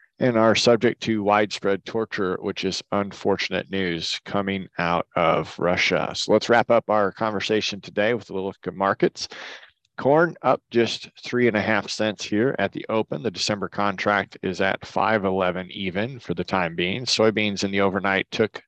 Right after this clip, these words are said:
a continued tumble. November contract down thirteen cents even to thirteen twenty-eight and a quarter. The wheat contract for December is up ten and a half.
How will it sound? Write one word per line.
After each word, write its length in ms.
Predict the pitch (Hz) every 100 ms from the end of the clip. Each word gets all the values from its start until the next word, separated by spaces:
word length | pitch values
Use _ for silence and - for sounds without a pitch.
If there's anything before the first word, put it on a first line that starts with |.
| -
a 160 | 87 - _ _
continued 640 | - 98 - 117 107 85 - -
tumble. 420 | 104 98 104 151 - - - _ _
November 380 | - 104 123 113
contract 540 | - 113 104 110 107 -
down 240 | 104 98
thirteen 440 | 110 - - 104
cents 340 | 95 101 101 -
even 360 | 104 101 95
to 260 | - 98 95
thirteen 580 | - 113 - - 110 98
twenty-eight 600 | - 104 95 104 98 - -
and 260 | 95 92 90
a 80 | 85
quarter. 560 | - 98 107 87 - -
The 60 | 90
wheat 220 | 113 -
contract 640 | 101 101 - 101 95 - - - - - _
for 160 | 139 143
December 600 | 120 - 127 123 123 117
is 380 | - 117 107 - -
up 280 | 123 - - - -
ten 160 | - 110
and 140 | 95
a 20 |
half. 500 | 90 98 - 170 -